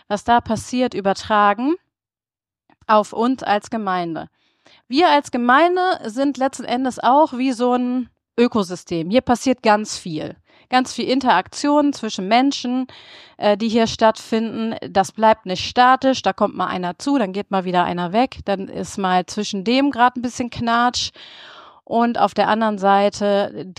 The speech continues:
geht's dem gerade richtig gut. Ähm, der bringt das mit rein, weil er das gerade erfahren und erlebt hat.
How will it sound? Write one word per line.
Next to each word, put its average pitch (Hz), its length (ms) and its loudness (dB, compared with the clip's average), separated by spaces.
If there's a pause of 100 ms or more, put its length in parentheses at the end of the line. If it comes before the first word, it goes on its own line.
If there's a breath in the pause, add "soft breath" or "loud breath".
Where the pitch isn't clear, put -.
geht's 214 300 -2
dem 247 240 2
gerade 190 320 0
richtig - 340 -8
gut. 311 500 2 (640 soft breath)
Ähm, 220 640 0
der 240 340 2
bringt 220 320 -4
das 269 240 2
mit 254 220 -2
rein, 233 340 4
weil 208 120 2
er 202 100 4
das 202 180 0
gerade 202 300 -2
erfahren 262 500 2
und 196 140 -6
erlebt 220 480 -2
hat. 262 300 0